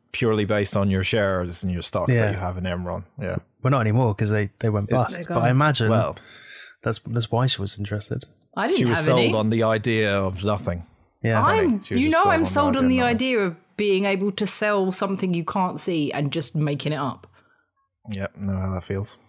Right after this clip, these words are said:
Speaker 3: Like N F Ts. No,
Speaker 2: Mm.
Speaker 3: but that's still a thing.
Speaker 2: Well, you can see an N F T,
Speaker 3: Like, you
Speaker 2: can't
Speaker 3: couldn't
Speaker 2: you?
Speaker 3: see gas, yeah. So, mm.
Speaker 2: Unless you shut your eyes, then you can't see them.
Speaker 1: Mm,
Speaker 3: True.
Speaker 1: that is a problem sometimes.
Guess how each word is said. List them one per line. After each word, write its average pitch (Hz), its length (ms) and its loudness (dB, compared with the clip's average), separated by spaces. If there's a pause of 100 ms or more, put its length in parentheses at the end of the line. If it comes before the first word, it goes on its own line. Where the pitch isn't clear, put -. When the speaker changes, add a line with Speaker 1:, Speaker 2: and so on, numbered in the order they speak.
Speaker 3:
Like 208 160 0
N 202 80 0
F 185 100 -2
Ts. 190 340 -2 (880)
No, 233 180 4
Speaker 2:
Mm. 214 80 4
Speaker 3:
but 202 80 -2
that's 214 140 -2
still 247 200 -2
a 214 40 -2
thing. 180 360 0
Speaker 2:
Well, 160 100 4
you 190 80 2
can 180 140 2
see 208 240 2
an 123 120 4
N 104 100 2
F 92 100 -2
T, - 60 -2
Speaker 3:
Like, 208 180 2
you 233 60 2
Speaker 2:
can't - 80 2
Speaker 3:
couldn't 247 160 2
Speaker 2:
you? 233 40 2
Speaker 3:
see 240 260 0
gas, 165 500 -2
yeah. 196 380 0
So, 202 360 -2 (260)
mm. 170 220 -2 (180)
Speaker 2:
Unless 120 260 0
you 110 60 -2
shut - 220 0
your 107 160 2
eyes, 98 340 -2 (300)
then 104 140 0
you 98 60 0
can't 101 220 -2
see 95 160 -4
them. 104 160 -2 (640)
Speaker 1:
Mm, 202 80 -2
Speaker 3:
True. 160 160 0
Speaker 1:
that 147 160 0
is 107 100 -6
a 120 40 -10
problem 90 280 -8
sometimes. 90 420 -12